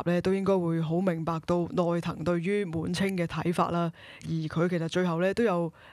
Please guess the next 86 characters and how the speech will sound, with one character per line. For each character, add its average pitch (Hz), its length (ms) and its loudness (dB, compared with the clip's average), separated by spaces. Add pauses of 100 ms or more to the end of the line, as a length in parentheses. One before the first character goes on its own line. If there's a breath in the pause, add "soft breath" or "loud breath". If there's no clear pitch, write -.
(100)
喺 175 160 0
個 185 140 2
書 175 240 -4
嘅 202 140 2
最 170 200 -2
後 160 180 -2
呢， 180 160 2
有 165 200 -2
評 170 340 -6
價 170 200 -2
到 170 200 -2
中 202 240 0
國 175 160 0
嘅 165 180 -4
未 170 200 -2
來 180 120 -6 (360 loud breath)
會 185 100 2
係 175 100 0
點 165 140 -2
樣 185 100 2
發 170 140 -2 (100)
展 - 220 -10
嘅。 - 120 -12 (280 loud breath)
咁 196 100 2
所 226 100 4
以 190 60 4
我 180 80 2
哋 175 80 -2
而 - 40 -8
家 185 160 0
亦 - 20 -2
都 190 120 0
分 185 200 -2
享 170 120 -2
一 165 40 -2
下， 175 200 -2
俾 190 140 0
大 180 100 0
家 180 120 -2
聽 185 100 0
下 175 140 0
佢 165 80 0
嘅 160 240 -4 (260 loud breath)
預 165 260 -2
測 185 280 2
啦， 170 260 -2
咁 175 80 -4 (100)
樣。 - 40 -6 (460 loud breath)
咁 220 60 2
首 220 160 4
先 240 120 2
呢， 262 140 6
其 175 120 -6
實 170 100 -4
佢 180 160 -2
就 165 280 -2
認 180 180 -2
為 175 180 -4
呢， 175 160 -2 (300 soft breath)
一 233 60 6
路 214 180 4
以 170 160 0
嚟 160 140 0
呢， 175 180 0
北 240 160 6
方 220 260 2
其 180 120 -2
實 165 100 -4
都 202 160 4
係 180 80 2
比 175 140 0
南 - 240 -2
方 185 240 0
窮 - 160 -4 (180)
啊。 151 80 -10 (320 loud breath)
咁 226 100 2
所 294 160 4
以 233 100 4
中 247 300 2
國 208 220 2
呢， 196 100 2
係 165 320 -4
冇 165 160 -2
辦 165 200 -2
法 - 200 -2
唔 160 60 -6